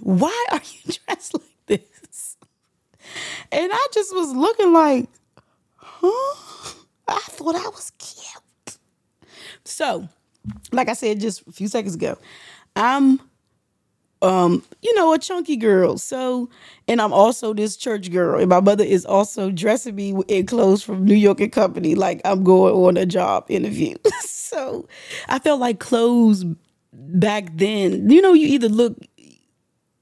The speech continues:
seductive or you look like a kid.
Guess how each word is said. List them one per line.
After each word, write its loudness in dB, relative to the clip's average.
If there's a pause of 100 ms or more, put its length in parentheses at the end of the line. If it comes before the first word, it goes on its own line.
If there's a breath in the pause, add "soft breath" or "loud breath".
(160)
seductive -4
or 8
you 6
look 6 (600)
like 0
a -4
kid. -8